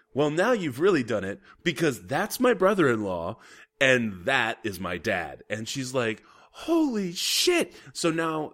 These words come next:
and then I was able to salvage it 'cause now we're all laughing at her for just, there's no way to, yes. And so that was my Saturday night. Oh, and I got the most amazing tiki mug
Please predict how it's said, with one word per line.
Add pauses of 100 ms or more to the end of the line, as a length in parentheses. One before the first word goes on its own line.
and
then
I
was
able
to
salvage
it
'cause
now
we're
all
laughing
at
her (300)
for
just,
there's
no
way
to,
yes.
And
so (200)
that
was
my
Saturday
night. (280)
Oh,
and
I
got
the
most
amazing
tiki
mug